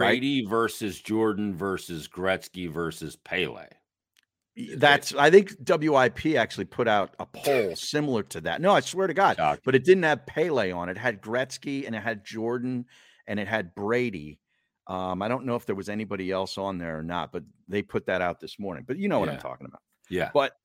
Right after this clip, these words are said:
Speaker 2: so you, what, what do you consider? Is he the best football player, best quarterback of all time in your view?
Speaker 1: He's the best team sport athlete ever, I think.
Speaker 2: Okay.
Speaker 1: Not, not, not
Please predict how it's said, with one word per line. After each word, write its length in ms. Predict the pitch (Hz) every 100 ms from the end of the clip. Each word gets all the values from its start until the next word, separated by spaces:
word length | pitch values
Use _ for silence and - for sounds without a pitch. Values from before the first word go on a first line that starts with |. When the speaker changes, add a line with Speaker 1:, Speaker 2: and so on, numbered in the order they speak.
| _ -
Speaker 2:
so 380 | 156 143 - _ _ _ _ _ _
you, 500 | 139 139 208 175 135 131
what, 300 | 113 151 143
what 140 | 156
do 40 | 196
you 220 | 170 165
consider? 500 | 131 107 - 101 87
Is 100 | 90
he 160 | - 175
the 100 | 151
best 600 | - - 143 - - - _ _ _ _ _ _
football 540 | _ - 139 156 139
player, 600 | 131 - 139 123 123 113 113
best 300 | 123 131 -
quarterback 720 | - - 127 123 117 113 - -
of 100 | 104
all 180 | 104 101
time 480 | - 104 104 113 98
in 120 | 92
your 160 | 101
view? 280 | 101 101 113 131 - _ _ -
Speaker 1:
He's 160 | -
the 100 | -
best 300 | - 92 -
team 200 | - 90
sport 280 | 85 - 87
athlete 540 | 76 78 - 73 73 - _ _ _ _ _ _ _ 78
ever, 380 | 73 58 - -
I 140 | 65
think. 360 | 65 57 50 - _ _ _ _ _ _ -
Speaker 2:
Okay. 260 | 95 92 87
Speaker 1:
Not, 240 | 143 127
not, 180 | 156 156
not 180 | 143